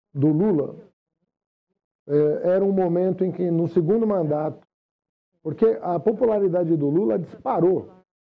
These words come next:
depois da reeleição. Ele terminou o primeiro mandato com alguma coisa em torno de quarenta e três por cento de ótimo e bom. Não é de aprovação. Ótimo e bom é uma coisa pra além da aprovação.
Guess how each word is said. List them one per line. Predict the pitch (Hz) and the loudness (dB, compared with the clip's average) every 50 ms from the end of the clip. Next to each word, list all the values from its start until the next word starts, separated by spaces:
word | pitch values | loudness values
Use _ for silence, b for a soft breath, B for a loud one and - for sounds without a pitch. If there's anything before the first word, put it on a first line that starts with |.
| _ _ _ | _ _ _
depois | 143 151 156 156 - 165 165 151 139 | -4 -2 -2 0 0 0 0 0 -2
da | 156 147 | -4 -4
reeleição. | 123 151 156 151 147 143 135 120 - - 117 110 - 175 - _ _ _ _ _ _ _ _ _ _ _ _ _ _ | -2 -2 -2 0 0 -2 -2 -4 -8 -12 -16 -16 -16 -18 -20 _ _ _ _ _ _ _ _ _ _ _ _ _ _
Ele | 170 180 202 214 | 0 0 2 2
terminou | 220 240 226 220 220 214 208 202 | 2 2 2 2 2 2 2 2
o | 190 | 0
primeiro | 185 185 185 175 170 175 170 165 | 0 0 0 0 0 0 0 0
mandato | 165 160 151 143 151 147 143 120 - - | -2 -2 0 0 0 0 -2 -4 -8 -4
com | - | -2
alguma | 156 151 156 185 185 175 | 0 0 0 0 0 -2
coisa | - - 165 151 139 147 | 0 0 -2 0 0 -2
em | 143 | -4
torno | 123 - 147 147 143 139 135 127 | -4 -2 -2 -2 0 -2 -2 -4
de | 120 120 135 131 123 117 113 - _ _ _ _ _ _ _ _ _ _ _ - | -2 -2 -2 -2 -2 -4 -8 -14 _ _ _ _ _ _ _ _ _ _ _ -4
quarenta | 165 165 165 175 185 190 170 - 175 | -2 0 0 2 0 0 0 0 -2
e | 151 | -2
três | 123 - 170 165 170 170 160 165 | -2 -2 -2 0 0 0 -2 -4
por | - - 147 - | -8 -10 -10 -10
cento | - - 160 156 151 127 - 147 | -8 -6 -4 -4 -2 -2 -2 -2
de | 135 135 | 0 2
ótimo | 147 156 165 160 160 - 147 139 | 0 0 0 -4 -6 -6 -6 -4
e | 131 | -2
bom. | 120 123 139 156 175 214 220 214 - - _ _ _ _ _ _ _ _ _ _ | 0 0 0 0 0 -4 -6 -10 -16 -20 _ _ _ _ _ _ _ _ _ _
Não | - 147 151 151 175 | -6 -2 0 2 2
é | 196 | 2
de | 202 226 | 2 0
aprovação. | 190 - 202 190 165 156 135 - - - 135 123 120 120 - - - | 0 0 0 0 0 -2 -2 -6 -10 -12 -12 -10 -10 -12 -12 -6 -2
Ótimo | 139 160 170 165 175 175 | 0 0 0 -2 -2 -4
e | 165 147 | -2 -2
bom | 147 170 196 220 | 0 0 0 -2
é | 240 | -2
uma | 233 220 185 | -2 -4 -2
coisa | 143 202 202 196 208 185 | -2 0 0 0 -2 -4
pra | 143 - 190 190 | -4 -4 -2 0
além | 185 175 170 190 214 208 | 0 0 0 0 0 0
da | 170 156 | 0 -2
aprovação. | 131 - 135 127 120 123 113 - - 131 | -4 -6 -6 -6 -6 -8 -10 -12 -18 -20